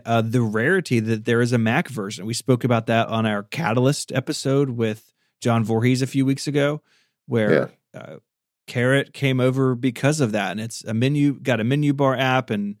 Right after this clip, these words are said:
Speaker 1: really nice Mac app. And it's, it's a separate purchase of fifteen dollars, but it's, it, I use it because I do like having weather on the computer when I'm at work.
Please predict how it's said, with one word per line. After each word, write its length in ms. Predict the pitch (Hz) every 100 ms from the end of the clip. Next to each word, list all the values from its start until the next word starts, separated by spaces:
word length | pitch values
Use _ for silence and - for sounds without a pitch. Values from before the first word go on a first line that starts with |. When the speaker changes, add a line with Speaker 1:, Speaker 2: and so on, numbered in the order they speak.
| _ _ _ _ _
Speaker 1:
really 300 | 117 120 120
nice 320 | 117 113 110
Mac 300 | 139 147 147
app. 380 | 135 131 120 117
And 280 | 104 101 101
it's, 300 | - 110 - -
it's 120 | 123
a 40 |
separate 280 | 117 135 127
purchase 360 | - 127 135 120
of 100 | 110
fifteen 380 | 131 120 131
dollars, 580 | 120 110 110 110 107 - _ _ _ _ _ _ _
but 420 | 120 113 101 92 - _ -
it's, 320 | 117 - - 104
it, 140 | 123
I 140 | 113 123
use 260 | 120 127
it 60 | 123
because 160 | 107 117
I 80 |
do 160 | 107 113
like 180 | 107 101
having 280 | 110 104 101
weather 360 | 104 104 101
on 440 | 104 104 104 101 104
the 100 | 110
computer 460 | 107 104 107 101
when 160 | 101 101
I'm 160 | 98
at 80 | 92
work. 280 | 104 - _